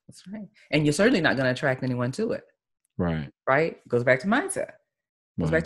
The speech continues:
Speaker 2: Right.
Speaker 1: to mindset. If you don't believe in your programs and your offerings,
Speaker 2: Hmm.
Speaker 1: you can't, like, in all good nature or ethics,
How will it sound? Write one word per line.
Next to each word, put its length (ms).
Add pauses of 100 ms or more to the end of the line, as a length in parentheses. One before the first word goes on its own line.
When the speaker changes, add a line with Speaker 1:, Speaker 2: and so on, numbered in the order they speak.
Speaker 2:
Right. 200
Speaker 1:
to 100
mindset. 60
If 80
you 80
don't 160
believe 280
in 140
your 140
programs 400
and 100
your 140
offerings, 680 (220)
Speaker 2:
Hmm. 60 (140)
Speaker 1:
you 340
can't, 640 (760)
like, 380
in 240
all 600 (400)
good 280
nature 560
or 360
ethics, 640